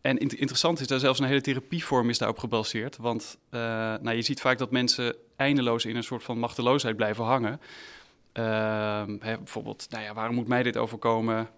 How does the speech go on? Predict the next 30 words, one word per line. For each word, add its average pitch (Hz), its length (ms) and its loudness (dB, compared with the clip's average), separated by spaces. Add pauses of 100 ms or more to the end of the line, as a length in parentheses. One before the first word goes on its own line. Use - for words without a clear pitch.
(160)
Tot 120 220 -2
aan 113 220 2
waarom, 113 480 2
hè, 127 120 -2
"Ik 135 160 2
heb 139 80 0
er 139 60 0
niet 131 120 4
om 123 120 0
gevraagd 127 360 2
om 123 80 -2
geboren 131 340 4
te 110 80 -2
worden." 98 340 -4 (420)
Hè, 131 100 -4
we 135 60 2
zijn 131 140 4
allemaal 123 200 4
geworpen 127 480 2
in 117 60 2
het 117 100 -4
bestaan, 113 420 0
hè. 131 100 -2
Onze 120 200 -2
ouders 110 280 -2
die, 110 300 -2
eh, 104 60 -4
nou 110 160 -2
ja, 92 140 -6 (100)
hebben 104 320 -6